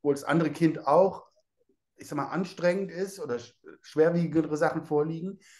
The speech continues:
ähm, haben die, sind die auch so ein bisschen gegen die Wand gefahren und, und, äh, ne, brauchten vielleicht einfach mal so einen,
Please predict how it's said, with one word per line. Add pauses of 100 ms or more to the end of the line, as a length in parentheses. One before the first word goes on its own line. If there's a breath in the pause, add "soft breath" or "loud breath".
(360 soft breath)
ähm,
haben
die,
sind
die
auch
so
ein
bisschen (160)
gegen
die
Wand
gefahren
und, (120)
und,
äh,
ne,
brauchten
vielleicht
einfach
mal
so
einen,